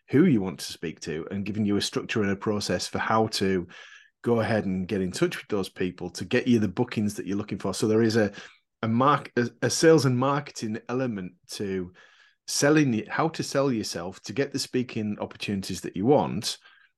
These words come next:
in order to then go and deliver a fantastic keynote or your message or your presentation. And then,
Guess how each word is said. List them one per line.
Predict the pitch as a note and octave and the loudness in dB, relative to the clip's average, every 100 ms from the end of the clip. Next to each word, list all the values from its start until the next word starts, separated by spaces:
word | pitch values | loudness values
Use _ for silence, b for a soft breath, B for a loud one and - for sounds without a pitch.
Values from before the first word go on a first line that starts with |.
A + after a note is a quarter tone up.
| _ _ - | _ _ 0
in | B2 A2+ | 2 4
order | A2 G#2+ G2+ | 4 2 0
to | - G#2+ | -4 0
then | C#3+ B2+ G2+ | 2 2 0
go | G#2 A2 G#2 G#2+ | -2 -2 -2 -2
and | G#2 G2 | -4 -6
deliver | G#2 G2+ G2+ F#2 - _ _ _ - | -6 -4 -2 -2 -2 _ _ _ -10
a | |
fantastic | G#2 F#2 F#2 - - | -8 -6 -8 -8 -8
keynote | - F#2+ F2 F2 | -6 -4 -2 -4
or | - F2 | -4 -4
your | F2 | -4
message | E2 F2 - E2 E2 | -6 -6 -6 -8 -8
or | |
your | D#2 | -8
presentation. | E2+ D#2+ E2 E2 D#2+ - - | -8 -10 -10 -10 -10 -10 -6
And | - G#2+ C3 | -2 2 4
then, | C3 F2+ C3+ - | 4 4 0 -2